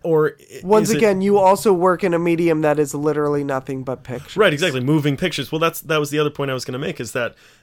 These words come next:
Speaker 1: um, moving pictures, w-, uh, well, I was gonna ask, is it that you're mixing mediums, like, say, a written script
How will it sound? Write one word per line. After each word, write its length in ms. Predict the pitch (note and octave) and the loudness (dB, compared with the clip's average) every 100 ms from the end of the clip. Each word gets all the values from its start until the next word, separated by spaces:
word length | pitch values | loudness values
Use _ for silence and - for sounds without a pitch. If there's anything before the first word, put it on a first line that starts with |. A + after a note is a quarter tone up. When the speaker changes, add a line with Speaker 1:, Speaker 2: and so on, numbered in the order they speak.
| _ | _
Speaker 1:
um, 340 | - A#2+ A2+ A2 _ - | -8 -6 -6 -10 _ -4
moving 360 | D#3 E3 D3 | -2 0 -2
pictures, 440 | C3+ E3+ - C3 - | -4 -8 -6 -8 -10
w-, 380 | - C#3+ D#3 F3+ | -10 -8 -6 -4
uh, 120 | E3 D#3 | -4 -2
well, 140 | E3 | 0
I 60 | D3+ | 0
was 120 | D3 | -2
gonna 140 | D3+ | -4
ask, 320 | C#3 D3+ - | -2 -4 -4
is 160 | D3+ C#3+ | -6 -4
it 220 | C#3+ - _ _ - | -4 -6 _ _ -4
that 200 | D#3 C#3 | -2 -2
you're 200 | D3 C3 | -2 -4
mixing 640 | C3 G#3 G#3+ - A2+ G2 - | -2 -2 -2 -6 -8 -10 -8
mediums, 500 | C3 A2+ G#2+ F#2+ - | -6 -6 -8 -10 -8
like, 160 | A#2 | -6
say, 320 | - B2 G#2+ G#2 _ _ _ _ _ _ - | -6 -8 -8 -10 _ _ _ _ _ _ -12
a 100 | D3 | -8
written 320 | B2+ C3 B2+ A#2+ | -2 -2 -2 -6
script 560 | - D#3 B2 - - | -4 -2 -2 -4 -14